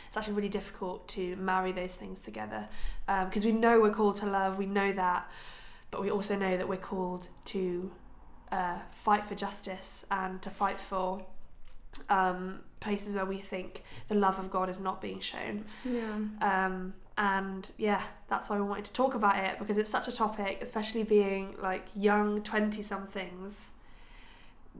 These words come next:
Speaker 1: Politics is quite a big deal in our generation.
Speaker 2: I've just thought of a starting question that I'm gonna spring on you, <laughs> but I
Speaker 1: Okay.
Speaker 2: think it might start us off at the kind of logical, you know, point A. Um,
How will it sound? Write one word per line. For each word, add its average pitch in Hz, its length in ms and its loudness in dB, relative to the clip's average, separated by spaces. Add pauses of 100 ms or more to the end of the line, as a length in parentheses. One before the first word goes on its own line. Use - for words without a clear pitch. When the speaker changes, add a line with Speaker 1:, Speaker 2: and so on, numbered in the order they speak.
(200)
Speaker 1:
Politics 214 520 2
is 202 80 -2
quite 214 200 2
a 190 40 -4
big 196 240 0
deal 185 360 0
in 180 160 -6
our 180 220 0
generation. 180 720 -4
Speaker 2:
I've 311 220 6
just 359 240 4
thought 320 240 6
of 214 100 4
a 226 40 2
starting 226 500 4
question 202 680 -4
that 214 60 6
I'm 214 80 4
gonna 226 140 2
spring 262 400 6
on 240 120 8
you, 247 500 6
<laughs> - 40 -6
but 247 140 0
I 247 80 12
Speaker 1:
Okay. 247 80 8
Speaker 2:
think 269 160 8
it - 180 -4
might 240 260 6
start 220 280 6
us 214 100 2
off 208 380 4
at 202 140 4
the 208 60 2
kind 208 200 0
of 196 100 -2
logical, 196 680 2 (680)
you 208 100 -4
know, 175 320 -4
point 196 280 -2
A. 175 280 -2 (520)
Um, 269 360 12